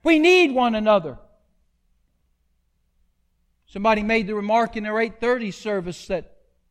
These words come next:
Kathy can't pray for herself right now, Norman's wife. She's lost her mother. She's in grief.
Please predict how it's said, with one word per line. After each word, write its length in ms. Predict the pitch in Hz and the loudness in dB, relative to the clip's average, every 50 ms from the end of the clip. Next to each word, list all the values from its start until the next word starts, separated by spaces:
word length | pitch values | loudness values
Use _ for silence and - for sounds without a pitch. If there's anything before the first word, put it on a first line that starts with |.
| _ _ _ _ | _ _ _ _
Kathy 400 | - 247 226 226 226 226 226 196 | -2 0 0 0 0 -4 -8 -10
can't 340 | - - 226 220 226 208 - | -8 -8 -8 -8 -8 -8 -8
pray 240 | - 233 254 277 247 | -6 -4 -4 -4 -6
for 180 | - - 202 | -8 -12 -12
herself 540 | 170 170 160 - - - 170 160 156 - - | -12 -12 -12 -12 -8 -6 -6 -6 -6 -6 -6
right 240 | 165 165 165 - 165 | -6 -6 -6 -6 -8
now, 340 | 165 160 160 147 147 147 147 | -10 -8 -8 -8 -10 -12 -12
Norman's 420 | - 180 202 214 214 202 185 156 151 | -10 -6 -6 -6 -6 -6 -10 -10 -8
wife. 340 | 170 180 180 175 165 156 139 - _ _ | -6 -4 -4 -4 -4 -8 -12 -18 _ _
She's 240 | - - 196 170 185 | -18 -16 -12 -6 -2
lost 360 | 208 208 220 214 220 - - | -2 0 0 -2 -4 -8 -12
her 80 | 233 | -10
mother. 340 | 220 226 247 247 202 185 170 | -6 -4 -4 -4 -4 -6 -8
She's 240 | 151 - 214 196 190 | -10 -10 -12 -12 -10
in 140 | 233 240 220 | -10 -10 -10
grief. 340 | - 262 277 262 202 135 | -8 -8 -8 -8 -8 -10